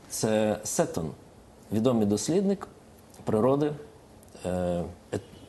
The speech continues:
дослідник живого світу, і він був мисливцем, він був піонером, і свої, м, бачення, як можна працювати з молоддю, е, він почав викладати в якихось,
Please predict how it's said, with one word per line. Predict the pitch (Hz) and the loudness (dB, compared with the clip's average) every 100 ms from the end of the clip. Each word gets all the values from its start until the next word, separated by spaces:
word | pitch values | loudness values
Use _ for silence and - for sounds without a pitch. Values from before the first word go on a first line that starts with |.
| 98 82 82 - 78 76 - 76 90 | -10 -10 -10 -10 -10 -10 -10 -8 -4
дослідник | 101 - 127 117 107 107 104 - 104 | -2 2 2 2 2 0 -2 -2 0
живого | 117 120 107 104 | 4 4 4 2
світу, | - 151 170 175 - | 0 0 0 -2 0
і | 113 113 113 110 104 104 - - - - - - | 2 4 4 4 2 0 -6 -18 -16 -14 -6 0
він | 117 | 2
був | 113 104 | 4 4
мисливцем, | 101 139 160 156 151 120 | 2 2 2 2 2 2
він | 113 | 4
був | 104 101 | 4 2
піонером, | 101 98 104 120 131 123 - | 2 2 2 2 2 2 0
і | 95 98 90 | -2 0 0
свої, | - 110 113 113 123 120 | -2 -2 0 2 2 2
м, | 101 - - - - 87 85 82 | 0 -6 -20 -20 -12 -8 -6 -4
бачення, | 107 123 120 117 107 | 2 2 2 2 2
як | 104 120 113 113 | 2 2 2 0
можна | 113 107 104 | 0 0 -2
працювати | 101 101 110 104 92 101 | -2 -2 0 0 0 0
з | |
молоддю, | 139 214 139 95 | 0 2 2 0
е, | 82 - - - - - - - - - - 87 90 82 | -2 -6 -18 -20 -20 -20 -20 -20 -20 -20 -18 -12 -6 -2
він | 156 170 | 0 0
почав | 123 - 139 131 | -2 2 2 2
викладати | 117 - 113 123 113 117 | 0 0 2 2 0 0
в | |
якихось, | 104 - 107 110 98 - - - | 0 0 -2 -2 -2 -4 -6 -8